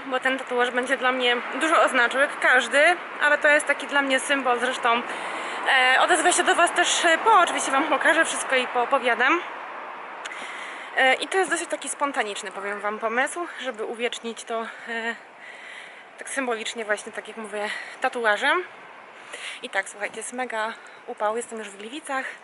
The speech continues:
kilkaset metrów od studia Agaty. Masakra jest. Także mam nadzieję, że zaraz jakąś kawkę sobie wypijemy,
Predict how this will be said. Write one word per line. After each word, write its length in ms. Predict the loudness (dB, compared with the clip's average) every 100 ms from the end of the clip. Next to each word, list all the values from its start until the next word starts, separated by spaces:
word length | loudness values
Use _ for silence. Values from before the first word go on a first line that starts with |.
| -20 -20 -18 -18 -18 -20 -20 -16
kilkaset 460 | -14 -10 -10 -10 -8
metrów 500 | -6 -6 -8 -16 -16
od 160 | -14
studia 380 | -14 -14 -12 -10
Agaty. 520 | -8 -4 -4 -4 -6 -8 -14 -16 -18 -20 -20 -20 -20 -18 -16 -16 -16 -16 -18 -18 -18 -18 -6
Masakra 360 | -4 -2 -2 -2
jest. 300 | -2 -4 -6 -8 -12 -14 -16 -16 -14 -12 -10 -12 -12
Także 160 | -10 -4
mam 160 | -2
nadzieję, 280 | -2 -2 -4
że 80 | -4
zaraz 240 | 0 0
jakąś 300 | 0 -4 -4
kawkę 360 | 2 2 4 -2
sobie 220 | -2 -6
wypijemy, 640 | -6 -6 0 2 4 2